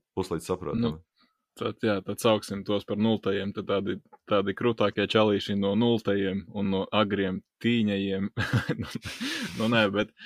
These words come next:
Speaker 2: bet, nu, tie, kas ir šī te sporta fani no tiem laikiem, noteikti arī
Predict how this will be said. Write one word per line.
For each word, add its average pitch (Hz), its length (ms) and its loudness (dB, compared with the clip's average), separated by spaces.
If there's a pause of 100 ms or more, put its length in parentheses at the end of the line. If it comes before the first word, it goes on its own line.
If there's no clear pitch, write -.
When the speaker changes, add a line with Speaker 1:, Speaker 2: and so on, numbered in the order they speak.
(120)
Speaker 2:
bet, 113 240 0
nu, 113 80 4
tie, 113 180 8
kas 98 240 0
ir 107 180 4
šī 107 260 -2
te 101 260 0
sporta 101 440 0
fani 101 300 0
no 98 160 0
tiem 104 220 0
laikiem, 101 360 2
noteikti 95 520 -2
arī 95 160 2